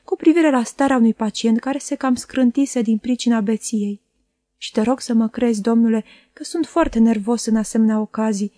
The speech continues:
mi-a zis el. „Nu-mi place să fiu sâcâit, domnule, mă scoate din sărite. Știi că în noaptea când ai venit pe lume, domnule Copperfield, n-am putut multă vreme să-mi recapăt liniștea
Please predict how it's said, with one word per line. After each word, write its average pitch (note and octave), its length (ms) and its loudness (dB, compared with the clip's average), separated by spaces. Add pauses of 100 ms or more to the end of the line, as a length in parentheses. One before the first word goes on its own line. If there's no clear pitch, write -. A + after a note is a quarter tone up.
(240)
mi-a G#3 100 -4
zis G3+ 320 -6
el. G#3+ 200 -2 (340)
„Nu-mi C4 220 4
place A#3 240 -2
să G#3 140 -6
fiu A3+ 120 -2
sâcâit, G#3+ 520 -2
domnule, G#3+ 400 0 (220)
mă D#4+ 80 -6
scoate A#3+ 320 -4
din A3 180 2
sărite. G#3 520 -4 (340)
Știi - 240 -6
că - 120 -2
în A3 100 2
noaptea A#3 300 0
când G#3+ 220 0
ai G#3+ 100 0
venit G#3+ 260 2
pe - 140 -6
lume, A3 260 0
domnule A3+ 380 2
Copperfield, A3 640 -4 (420)
n-am B3 240 4
putut B3+ 300 0
multă A#3+ 360 4
vreme A3+ 260 0
să-mi A3 240 -2
recapăt A#3 480 -4
liniștea A#3 520 2